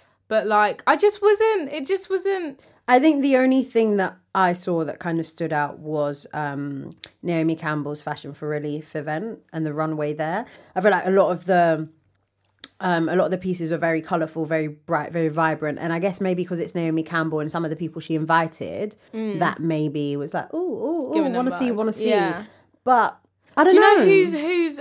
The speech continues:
Speaker 1: Marc Jacobs? I don't know if it was New York Fashion Week. I think it was New York. Maybe it was London.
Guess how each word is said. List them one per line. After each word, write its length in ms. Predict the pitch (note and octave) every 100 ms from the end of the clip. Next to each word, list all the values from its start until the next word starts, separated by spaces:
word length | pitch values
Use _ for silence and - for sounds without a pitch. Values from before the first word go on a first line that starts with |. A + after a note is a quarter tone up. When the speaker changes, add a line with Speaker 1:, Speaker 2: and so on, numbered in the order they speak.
| -
Speaker 1:
Marc 400 | C4+ D#4+ C#4+ C4+
Jacobs? 360 | D#4 D4+ A#3+
I 60 | A3
don't 140 | A#3+
know 60 | D4+
if 60 | D4+
it 60 |
was 100 | D4+
New 100 | C#4 C#4+
York 200 | C4 A#3+
Fashion 260 | G#3+ A3
Week. 80 | G3+
I 20 |
think 160 | A3 D4
it 40 |
was 120 | A3+
New 140 | A3 G#3
York. 240 | F#3+ D3
Maybe 240 | - A3+ C4
it 40 |
was 120 | F#3+
London. 440 | G#3+ A3 G#3 F#2+